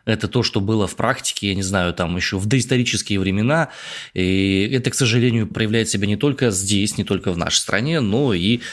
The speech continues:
допустим, там в Беларуси была история. Там, а,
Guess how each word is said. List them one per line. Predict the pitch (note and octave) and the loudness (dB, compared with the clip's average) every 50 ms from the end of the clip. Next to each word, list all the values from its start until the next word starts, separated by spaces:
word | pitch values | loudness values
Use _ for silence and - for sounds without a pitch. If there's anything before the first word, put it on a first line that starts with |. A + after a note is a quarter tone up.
| - - - | -14 -10 -4
допустим, | - - - A#2 - - G#2+ F#2 | -4 -2 -2 -2 -2 0 0 0
там | - F#2+ | 0 0
в | F2 F#2 | 0 2
Беларуси | F#2 A#2 A#2+ A#2 A2 G#2+ F#2 - - | 2 4 4 4 2 2 0 -2 -2
была | E2 D#2+ D#2+ D2 D2 | -2 0 0 0 0
история. | D#2 - - G2 E2+ D2+ D#2+ - - - - - - - - - - - | -2 -2 -2 -2 -2 -2 -2 -4 -6 -10 -12 -12 -10 -10 -10 -12 -6 -2
Там, | - A2+ A#2+ B2 A#2 G#2 | 0 2 4 4 4 4
а, | G2 F#2 F2+ F2+ F2 E2+ D#2+ | 4 4 4 4 2 2 2